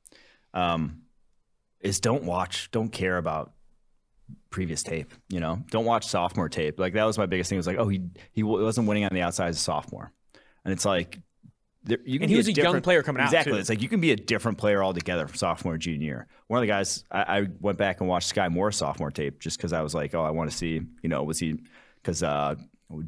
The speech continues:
Speaker 1: Dwayne Eskridge was obviously dominating for Western Michigan last year, and, and he still put up good numbers, Sky Moore did. But I went, went back and watched him, like, "Ugh." I'm like, "This is not the same." If I would've watched that tape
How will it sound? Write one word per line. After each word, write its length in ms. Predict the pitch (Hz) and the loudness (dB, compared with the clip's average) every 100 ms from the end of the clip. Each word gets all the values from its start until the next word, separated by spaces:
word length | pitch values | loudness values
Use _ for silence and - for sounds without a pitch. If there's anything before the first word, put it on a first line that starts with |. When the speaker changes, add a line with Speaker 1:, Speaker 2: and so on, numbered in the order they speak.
| - 85 | -12 -4
Speaker 1:
Dwayne 220 | 98 98 | 0 2
Eskridge 500 | 104 - 80 73 - _ - | 0 -2 -6 -6 -10 _ -6
was 380 | 87 82 80 - - | -2 0 0 -2 -2
obviously 380 | 78 78 - 80 | -4 -2 -2 -2
dominating 560 | 69 - 87 80 80 76 | -4 -4 -2 0 -2 -2
for 120 | 87 | -4
Western 180 | 80 85 | -2 -2
Michigan 360 | 78 82 78 - - | -2 -4 -4 -8 -6
last 320 | 82 82 - | -2 -2 -2
year, 160 | 87 80 | -2 0
and, 200 | 90 87 | -2 -2
and 240 | 92 104 | 0 0
he 120 | 120 143 | 0 0
still 220 | 110 92 | 0 0
put 200 | - 92 | 0 -2
up 100 | - | -2
good 140 | 85 | -2
numbers, 320 | 82 82 67 | -2 -2 -2
Sky 160 | - 82 | -2 -2
Moore 180 | 80 82 | 0 -2
did. 240 | 76 - - _ _ - | -4 -6 -14 _ _ -2
But 80 | |
I 20 | 98 | 0
went, 240 | 101 101 - | 2 0 -2
went 140 | 98 87 | 0 0
back 140 | 80 | 0
and 60 | 92 | 0
watched 200 | 98 107 | 0 0
him, 80 | 92 | 0
like, 200 | 78 - _ _ _ - _ _ 107 | -2 -6 _ _ _ -20 _ _ -2
"Ugh." 260 | 104 60 64 | -2 -2 -4
I'm 60 | |
like, 140 | 92 90 | -4 -4
"This 140 | 101 | -2
is 120 | 101 | -2
not 140 | 87 76 | -2 -2
the 40 | |
same." 200 | - 87 | -2 -4
If 80 | 127 | 2
I 60 | 175 | 4
would've 160 | 147 | 4
watched 240 | 117 131 139 | 4 2 2
that 140 | 185 | 2
tape 320 | 120 101 - | 2 0 -2